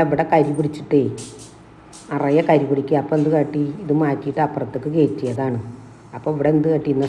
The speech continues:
സാധനങ്ങളൊക്കെ വെക്കാലോ, പാത്രം കഴുകലും ഒക്കെ ഇവിടെ ചെയ്യാലോ എന്നും പറഞ്ഞിട്ട് ഇവിടെ എല്ലാ, പിന്നെ ഒരു രണ്ട് സ്റ്റാൻഡ് ഉണ്ട് ഇവിടെ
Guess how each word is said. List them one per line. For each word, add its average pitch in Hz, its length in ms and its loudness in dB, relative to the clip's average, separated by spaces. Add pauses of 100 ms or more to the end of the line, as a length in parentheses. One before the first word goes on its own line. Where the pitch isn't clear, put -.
സാധനങ്ങളൊക്കെ 131 640 -2
വെക്കാലോ, 135 460 0
പാത്രം 131 360 -2
കഴുകലും 135 440 0 (840)
ഒക്കെ - 160 -6
ഇവിടെ 143 220 0
ചെയ്യാലോ 139 380 0
എന്നും 147 200 0
പറഞ്ഞിട്ട് 131 420 -4 (880)
ഇവിടെ 131 280 0
എല്ലാ, 135 200 0 (560)
പിന്നെ 131 260 -2 (600)
ഒരു 156 120 0 (120)
രണ്ട് 143 240 0
സ്റ്റാൻഡ് 147 480 0
ഉണ്ട് 123 160 0
ഇവിടെ 113 180 -8